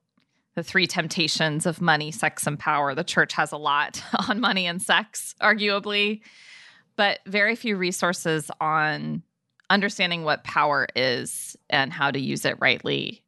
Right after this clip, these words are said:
and how it's gone wrong. So wh-, why do you think that is? Why don't we have more conversations about power?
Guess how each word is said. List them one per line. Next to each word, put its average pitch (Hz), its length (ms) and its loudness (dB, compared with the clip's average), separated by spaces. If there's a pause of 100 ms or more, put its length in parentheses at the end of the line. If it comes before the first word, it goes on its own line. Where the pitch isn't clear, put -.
(140)
and 131 460 -2
how 151 280 2
it's 127 240 -4
gone 123 300 0
wrong. 87 420 0
So 190 180 4
wh-, - 240 -4
why 196 220 2
do 220 60 -4
you 240 160 -4
think 180 260 -2
that 143 240 2
is? 95 300 0
Why 151 240 2
don't 151 200 -2
we 143 120 -6
have 135 580 -2
more 156 160 2
conversations - 800 -2
about - 260 -2
power? - 460 -2